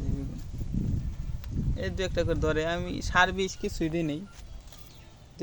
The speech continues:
একটা করে এমনি বাসায় খাওয়ার জন্য। আর এবার এই যে মরিচ গাছ আছে, মরিচের চারা কি হাটে যাবো, হাটে থেকে আই না লাগাই দিই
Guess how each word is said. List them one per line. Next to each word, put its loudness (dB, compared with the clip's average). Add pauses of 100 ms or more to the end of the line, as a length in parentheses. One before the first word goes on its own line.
একটা -4
করে -4
এমনি 0 (140)
বাসায় -2
খাওয়ার 0
জন্য। -2
আর -4
এবার -4
এই -4
যে -4
মরিচ -2
গাছ -6
আছে, -10 (800)
মরিচের -4
চারা 4 (1040)
কি -6 (160)
হাটে -4
যাবো, -4 (200)
হাটে -10
থেকে -8
আই -4
না -4 (560)
লাগাই -2
দিই -12